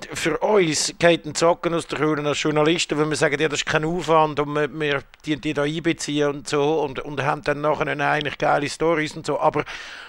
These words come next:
schlussendlich ist es vielleicht ja auch gar nicht so schlecht. Vielleicht ist einfach der eitle hure Fuck-off-Journalist, der immer dort ist und findet, ja,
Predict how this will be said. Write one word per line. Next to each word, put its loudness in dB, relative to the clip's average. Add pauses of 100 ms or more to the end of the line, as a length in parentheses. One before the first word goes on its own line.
(160)
schlussendlich 2 (480)
ist -2
es -4
vielleicht 0
ja 4
auch -2
gar 2
nicht -8
so -10
schlecht. 2
Vielleicht -2
ist -2
einfach 0
der 2
eitle 2
hure 2
Fuck-off-Journalist, 2
der 0
immer -2
dort -2
ist -4
und -8
findet, -4
ja, 0